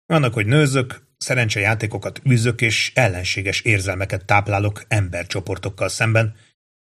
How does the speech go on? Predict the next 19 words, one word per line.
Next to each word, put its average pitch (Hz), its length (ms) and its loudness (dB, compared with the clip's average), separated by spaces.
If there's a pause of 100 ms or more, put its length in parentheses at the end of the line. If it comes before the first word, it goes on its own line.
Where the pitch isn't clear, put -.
és 147 240 2
minél 196 280 4
nagyobb 151 280 6
az 151 120 6
a 120 80 4
csoport, 147 640 2
annál 131 260 6
hevesebb 98 560 0
az 95 140 -4
érzelem. 95 420 -2 (600)
Azt 131 160 -2
mondják 120 300 6
rám, 147 220 6
hogy 127 340 0
negatív 113 560 0
vagyok, 127 560 0
komor 143 340 8
és 131 160 0
barátságtalan. 98 720 -2